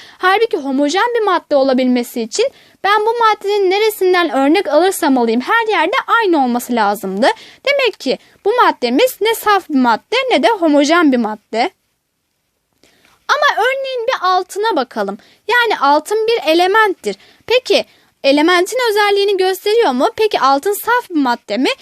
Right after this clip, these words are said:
Evet, altın saf bir madde. Bakın sadece altın atomları var içinde. Peki altın homojen bir madde mi? Evet, homojen bir madde. Ben bu altının neresini örnek olarak alırsam alayım, her yerde sadece altın atomlarına rastlayacağım.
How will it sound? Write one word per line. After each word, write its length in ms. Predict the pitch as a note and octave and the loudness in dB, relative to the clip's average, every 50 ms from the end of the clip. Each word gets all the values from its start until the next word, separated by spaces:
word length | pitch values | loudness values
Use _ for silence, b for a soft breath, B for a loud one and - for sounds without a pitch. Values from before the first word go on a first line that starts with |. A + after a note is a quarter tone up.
| b b b b | b b b b
Evet, 240 | - D#4+ G4 A#4 - | 0 2 2 2 2
altın 380 | D4+ D4 D4 D4 D4 - G#4+ A4+ | 2 2 2 2 0 -2 -6 -8
saf 440 | - - - G#4+ A#4 G#4+ - _ | -6 -2 0 0 0 0 -4 _
bir 40 | C#4+ | -6
madde. 520 | C4 B3 A#3 G#3 G3+ A3+ _ - C4+ F#4+ B4 b b b b _ | -4 -2 -2 -4 -4 -8 _ -2 -2 -2 -2 b b b b _
Bakın 280 | F4+ F#4+ - G4 G4+ - - | -4 -4 -2 -4 -6 -6 -2
sadece 420 | - A#4 B4+ B4+ A4+ G#4+ G#4 A4 A#4 - | 0 0 2 2 2 0 0 0 0 0
altın 420 | - C#4+ C#4+ D4 D4 - - G#4+ | 2 2 2 2 0 -6 -8 -6
atomları 600 | - - D4+ D4 - C#4+ C4 B3+ B3+ B3 A#3 A3+ | -4 -4 -6 -4 -6 -6 -6 -4 -4 -4 -6 -4
var 120 | A3 A3+ G#3+ | -2 -2 -4
içinde. 480 | G#3+ - - - G#3 G3 F#3 G3+ C4 F4+ A#4 b b b b b b b | -4 -6 -8 -8 -8 -6 0 0 0 0 0 b b b b b b b
Peki 240 | - G#4+ A#4 - - | -4 -4 -2 -2 -2
altın 440 | - C4 C#4+ C#4+ C#4+ - G#4 G#4 F4 | 0 2 2 2 0 0 -2 -4 -2
homojen 580 | C#4+ D4+ D4 D4 D#4 E4 E4 G#4 A#4 A#4+ G#4+ | 0 0 2 2 2 2 2 0 0 0 2
bir 40 | F4+ | 2
madde 400 | D#4 C#4+ B3+ A#3+ - _ - A3 | 2 2 2 2 -2 _ -6 -4
mi? 120 | A#3+ D4+ A4 - - | -2 -2 -2 -2 -2
Evet, 300 | - E4+ G4+ A#4 A4+ - | -2 0 0 -2 -2 -2
homojen 540 | F4 F4+ F4+ F#4+ F#4+ F#4+ G4+ G#4+ A4 G4+ D#4 | -2 0 2 2 2 4 4 4 4 2 2
bir 60 | C#4+ | 2
madde. 460 | B3+ A#3+ G#3+ G3+ - _ - C#4+ G4+ B B B B B _ | 2 2 0 -2 -4 _ -4 -4 -4 B B B B B _
Ben 240 | G#4 A#4+ B4 A#4 A4+ | -2 -2 0 -2 -2
bu 40 | A#4 | -2
altının 580 | F#4 G4 A4 A4 G#4+ - - A4 A4+ A4 F#4 | 0 0 0 0 -2 -4 -10 -8 -6 -4 -4
neresini 520 | F4 G4 G#4+ A#4 A4+ - - F#4 F4 E4 D4 | -4 -2 -2 -4 -4 -4 -4 -2 0 0 2
örnek 440 | A3+ C4+ C#4 C#4 D4+ F4+ F4 - F4+ | 2 2 2 4 2 2 0 0 0
olarak 380 | E4+ D#4+ D#4 D4+ D#4 D4+ - | 2 4 4 2 2 2 0
alırsam 500 | C#4+ D#4 F#4+ G#4 - - F4+ E4 C#4+ A3+ | 2 4 4 2 2 2 0 0 0 2
alayım, 340 | A3 A3+ G#3+ G#3+ B3+ F4+ B4+ B4+ B B B B | 0 -2 0 0 0 -2 -2 -4 B B B B
her 420 | B - C#5+ C#5+ B4+ B4 A#4+ A4 A4 | B -2 0 2 2 2 2 2 0
yerde 200 | G#4 G#4+ A#4 A#4 | 0 0 -2 -4
sadece 480 | - - A#4+ B4+ A#4 E4+ D4+ D4 F#4 A#4 B4+ - - _ | -4 -2 -2 0 0 0 0 0 2 0 0 -2 -4 _
altın 380 | - D4+ D#4 D#4+ D#4 - - A#4 | 0 0 0 0 -2 -4 -6 -2
atomlarına 640 | D4 D4+ D4 - C#4+ C4 B3+ B3 A3+ A#3 A#3 A#3 A3 | -2 -2 -2 -2 -2 -2 0 0 -2 -2 -2 -2 -2
rastlayacağım. 640 | A3 G#3+ G#3+ - - - A3+ G3 G3 A#3 A#3+ D#4+ A#4 | -2 -2 -4 -6 -10 -8 -8 -8 -6 -4 -2 -4 -4